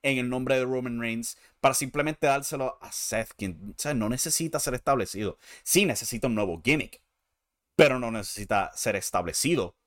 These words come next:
como una estrella grande en W W E. El tipo ha ganado el Royal Rumble, ha sido campeón universal, campeón W W E, o sea, él ha hecho todo igual que Roman. Y para cualquiera que me diga The Rock,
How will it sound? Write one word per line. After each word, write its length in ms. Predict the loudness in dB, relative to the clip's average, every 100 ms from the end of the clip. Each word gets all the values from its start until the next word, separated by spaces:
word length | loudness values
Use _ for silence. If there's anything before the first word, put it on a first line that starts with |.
| _ _ _
como 160 | 0 2
una 100 | 2
estrella 280 | 2 2 2
grande 240 | 0 -4
en 100 | -4
W 200 | -4 -2
W 120 | -2
E. 40 | -2
El 80 |
tipo 200 | -4 -2
ha 20 | 0
ganado 200 | 2 2
el 80 |
Royal 240 | 0 -2 -2
Rumble, 280 | -4 -2 -2
ha 60 |
sido 220 | 0 -2
campeón 300 | -2 -2 0
universal, 580 | 0 -2 -2 0 0 0 -6 _
campeón 420 | 0 2 2 2 2
W 240 | 0 0
W 260 | -2 -4 -4
E, 40 |
o 20 |
sea, 260 | -2 -2 -4 _ _
él 120 | -2 0
ha 80 |
hecho 240 | 2 4 4
todo 280 | 4 4 2
igual 200 | 0 -4
que 80 |
Roman. 340 | -4 -4 -8 -12 _ _ _ _ _ _ _ _ _ _ _ -20 -20 -20 _ _ 2
Y 460 | 4 6 4 0
para 280 | 2 2 2
cualquiera 540 | 0 -2 0 2 2
que 260 | 0 -2 -2
me 120 | -2
diga 400 | -4 0 0 0
The 80 | -4
Rock, 400 | -4 -2 -2 -4